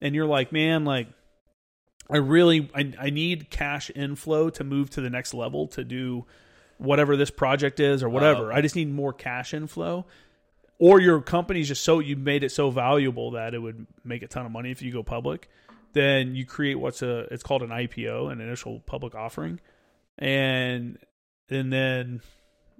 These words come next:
Speaker 1: you know, you open up on the stock market. It comes out on the stock market, and
Speaker 2: And then
Speaker 1: then
Speaker 2: people can buy stocks in
Speaker 1: and
Speaker 2: your
Speaker 1: then people
Speaker 2: company?
Speaker 1: can buy stocks in it. So, like, when Facebook had an I P O, like, five years ago, they only went public, like, five years ago.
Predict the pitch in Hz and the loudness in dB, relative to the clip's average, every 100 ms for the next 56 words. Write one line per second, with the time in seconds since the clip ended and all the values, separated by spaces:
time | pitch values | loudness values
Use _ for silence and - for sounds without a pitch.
0 | _ _ 120 113 123 - 123 120 120 117 | _ _ -14 -12 -14 -14 -10 -10 -10 -10
1 | 120 127 - 143 - - - 127 - - | -8 -10 -10 -12 -10 -10 -10 -12 -14 -18
2 | _ - 123 127 127 131 127 120 127 - | _ -18 -10 -6 -4 -6 -8 -8 -8 -8
3 | 147 - 165 - 143 135 120 120 110 101 | -8 -6 -6 -8 -12 -8 -8 -8 -8 -10
4 | 90 - - 95 - 147 139 143 139 127 | -12 -12 -12 -14 -8 -4 -2 -2 -2 -4
5 | 123 113 123 117 - 113 - 156 165 160 | -4 -6 -8 -10 -12 -16 0 6 6 6
6 | 139 143 156 165 151 151 143 143 143 147 | 0 -2 -2 -4 0 0 2 -2 -2 0
7 | 147 143 143 127 - 131 135 127 135 143 | 2 2 0 -4 -6 -2 -2 0 -2 -2
8 | 147 156 143 147 202 160 - 131 123 113 | -2 -2 0 -2 -2 -2 -4 -4 -6 -10
9 | - 143 135 127 165 104 - - | -8 -6 -4 -6 -8 -8 -12 -14